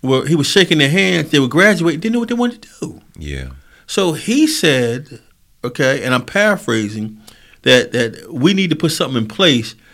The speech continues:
Speaker 1: for when these students graduate, they have something to do.
Speaker 2: Yeah.
Speaker 1: And, and you had the Birmingham Promise now, which is educating dozens and dozens and dozens of students.
Speaker 2: And summer jobs,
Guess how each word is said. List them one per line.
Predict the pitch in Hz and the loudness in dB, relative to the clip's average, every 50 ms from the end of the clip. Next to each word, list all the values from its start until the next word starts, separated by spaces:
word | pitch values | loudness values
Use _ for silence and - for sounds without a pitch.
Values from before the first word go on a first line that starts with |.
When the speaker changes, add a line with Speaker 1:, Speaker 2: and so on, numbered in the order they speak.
| _ _ _ | _ _ _
Speaker 1:
for | _ - 143 131 | _ -2 0 0
when | 127 127 123 | 2 2 2
these | 143 160 165 151 | 2 0 0 0
students | - - 160 147 135 123 107 | -2 0 0 0 0 0 -2
graduate, | 107 120 131 139 139 131 120 117 107 110 104 104 | 0 4 6 6 6 6 4 0 -2 -2 -2 -2
they | 104 | -2
have | 107 113 104 107 | -2 -2 -2 -2
something | - 107 85 92 90 | -6 -8 -8 -8 -8
to | 90 | -8
do. | - 82 73 - - _ _ - 87 87 | -8 -10 -10 -12 -18 _ _ -20 -14 -10
Speaker 2:
Yeah. | 82 78 73 69 65 67 - _ _ _ | -8 -8 -8 -8 -10 -12 -16 _ _ _
Speaker 1:
And, | - 110 120 107 | -2 -2 -2 0
and | 110 120 123 123 113 73 69 | -2 -2 -2 -2 -4 -4 -4
you | 101 107 | -2 0
had | 117 113 | 0 0
the | 127 113 | 0 0
Birmingham | 117 123 123 127 131 131 127 | 0 0 0 2 0 -2 -2
Promise | 127 - 135 143 147 131 113 | -2 -4 -4 -4 -4 -6 -4
now, | - 110 107 | -4 -2 -2
which | 107 110 110 113 | -2 -2 -4 -6
is | 110 107 - | -8 -8 -4
educating | 113 120 120 131 135 - - 120 98 95 90 90 87 90 87 - _ _ _ - _ - - - 92 - | -4 -2 -2 -2 -8 -6 -4 -4 -4 -4 -6 -8 -12 -12 -14 -18 _ _ _ -20 _ -20 -20 -20 -18 -2
dozens | - 123 131 135 127 110 110 101 92 92 | 2 4 4 4 4 2 -4 -6 -6 -6
and | 92 92 92 | -8 -10 -4
dozens | 92 117 117 110 104 101 90 92 | -2 -2 -2 -2 -4 -6 -10 -10
and | 87 87 | -10 -8
dozens | 90 98 95 90 87 90 85 | -6 -6 -6 -6 -8 -12 -14
of | 90 - | -14 -16
students. | - - 76 - - - _ _ - - - - | -14 -14 -14 -14 -16 -20 _ _ -20 -20 -16 -6
Speaker 2:
And | 117 123 131 135 135 143 143 160 165 165 170 - - - | -2 0 2 2 2 0 0 -2 -4 -6 -8 -12 -14 -10
summer | - - - 131 135 139 139 139 | -8 -6 -4 -4 -4 -2 -2 -2
jobs, | 131 127 131 131 131 131 131 131 131 135 135 135 139 135 - - | -2 -2 -2 -2 0 0 -2 -2 -2 -2 -2 -4 -6 -8 -14 -18